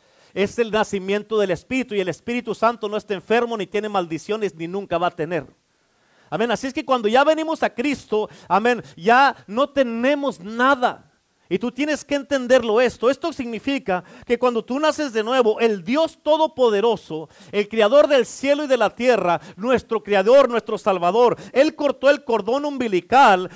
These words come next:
entre tú y tus padres y todas las enfermedades, todas las maldiciones generacionales, todas las cosas que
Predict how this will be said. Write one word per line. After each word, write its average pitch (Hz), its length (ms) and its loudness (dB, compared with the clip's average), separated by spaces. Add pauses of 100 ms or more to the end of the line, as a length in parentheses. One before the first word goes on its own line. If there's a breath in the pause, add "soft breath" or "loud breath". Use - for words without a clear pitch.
(100 loud breath)
entre 220 320 0
tú 269 180 -2
y 285 60 0
tus 277 240 -8
padres 254 460 4
y 185 60 -12
todas 285 260 2
las 302 160 0
enfermedades, 214 840 0
todas 294 240 6
las 262 100 0
maldiciones 226 560 -2
generacionales, 208 800 -2
todas 294 260 4
las 262 220 -2
cosas 269 380 -2
que 196 180 -2